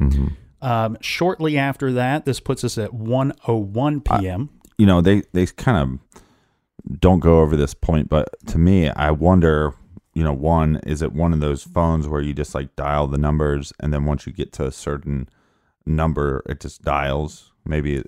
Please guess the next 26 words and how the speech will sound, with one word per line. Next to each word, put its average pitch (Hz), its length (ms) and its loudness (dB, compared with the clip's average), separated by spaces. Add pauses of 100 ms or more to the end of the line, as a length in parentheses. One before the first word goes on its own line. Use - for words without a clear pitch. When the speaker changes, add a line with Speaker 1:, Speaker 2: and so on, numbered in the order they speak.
Speaker 1:
it, 65 120 -10
maybe 73 240 -6
it's 65 140 -8
a - 80 -12 (200)
pocket - 420 -6
dial. 73 460 -6 (340)
Speaker 2:
Hmm. 127 180 -6 (400)
Speaker 1:
You 85 140 0
know 80 80 2
what 82 60 2
I 82 40 4
mean? 82 320 2 (320)
Or 78 300 2
was 76 280 0
it - 140 -4 (120)
s-, - 200 -16 (140)
like, 76 140 -4
an - 120 -8
area 78 320 2
code 82 260 -2
that - 160 -8
somewhat 80 360 -2
made 73 260 -4
sense? - 460 -4 (560)
Speaker 2:
Yeah. 123 220 0
Speaker 1:
Um, 73 300 -6